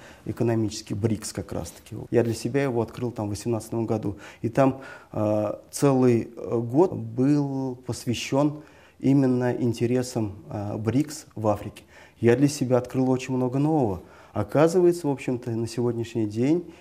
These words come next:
э, Индия, э, и, э, Китай, э, практически во всех государствах пытаются взаимодействовать, да, разделяют сферы,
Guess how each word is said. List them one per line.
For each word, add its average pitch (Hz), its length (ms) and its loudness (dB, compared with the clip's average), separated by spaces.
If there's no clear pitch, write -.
э, 101 440 -2
Индия, 135 580 0
э, 104 240 -6
и, 107 400 0
э, 101 320 -6
Китай, 113 460 0
э, 104 260 -6
практически 139 460 -2
во 131 80 4
всех 127 240 -4
государствах 123 540 -4
пытаются 117 400 -2
взаимодействовать, 127 800 -2
да, 110 400 -4
разделяют 117 680 2
сферы, 131 500 0